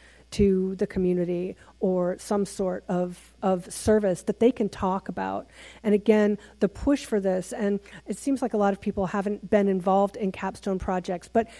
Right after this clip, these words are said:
you will probably hear about this more and more. So it will be a way for, and I encourage this in any assignment or any summative assignment that you do.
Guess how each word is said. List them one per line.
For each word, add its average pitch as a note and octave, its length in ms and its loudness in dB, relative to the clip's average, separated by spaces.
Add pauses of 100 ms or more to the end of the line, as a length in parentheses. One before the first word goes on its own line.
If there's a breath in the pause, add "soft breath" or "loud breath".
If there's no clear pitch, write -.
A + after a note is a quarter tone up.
you A#3 80 4
will B3 80 6
probably C4 400 -2
hear A#3 200 0
about G#3 260 -2
this G3 220 -4
more G3+ 240 4
and F#3 240 0
more. F#3+ 340 4 (320 loud breath)
So G#3 380 6 (160 loud breath)
it A3 80 4
will A3 100 8
be A3+ 220 2
a G#3 100 2
way A#3 380 4
for, - 260 -4 (380 soft breath)
and D4 120 2 (480 loud breath)
I D4 100 2
encourage C4+ 420 4
this G#3+ 180 0
in A#3 200 -2 (120)
any A3+ 240 6
assignment G3 640 0
or G#3 140 0
any A3+ 160 2
summative G#3 420 0
assignment F#3+ 480 -2
that F#3+ 140 0
you F#3 140 -2
do. F#3 440 2